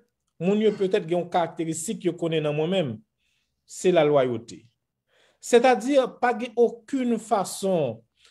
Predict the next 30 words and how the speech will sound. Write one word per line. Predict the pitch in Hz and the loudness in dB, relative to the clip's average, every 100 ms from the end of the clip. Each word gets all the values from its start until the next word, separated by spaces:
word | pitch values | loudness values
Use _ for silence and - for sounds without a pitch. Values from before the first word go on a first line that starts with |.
| _ | _
pou | - | 0
m | 214 | 0
te | 202 214 214 | 2 4 4
okouran | 196 226 202 196 | 4 2 0 2
de | 185 | 0
yon | 185 | 2
bagay | 175 165 160 | 4 4 2
konsa | 165 170 214 247 240 _ _ | -4 0 0 0 -6 _ _
pou | 196 185 | -6 0
prezidan | 185 180 170 | 0 2 -2
Jouvnèl | 160 151 151 | -2 -2 -2
Moyiz. | 151 170 165 143 | -2 -4 -4 -4
Pa | 131 | -4
t | - | -2
konnen | 110 95 82 | -6 -6 -12
l. | - _ _ _ _ _ _ _ _ 131 | -16 _ _ _ _ _ _ _ _ 4
Donk, | 240 285 - _ _ _ 143 | 4 4 -14 _ _ _ -8
m | 143 | 0
t | |
ap | 135 135 | 0 2
dènye | 165 160 | 0 2
moun | 151 143 | -2 -4
ki | 135 | -6
konnen | 156 190 220 | -4 -2 -4
l, | 220 233 | 0 4
e | 277 285 _ _ _ _ - | 4 2 _ _ _ _ 0
preparasyon | 233 220 196 190 185 - 180 | 0 2 0 0 -4 -4 -2
an | 170 | -2
te | 151 | -6
fèt. | 143 233 - | 2 2 2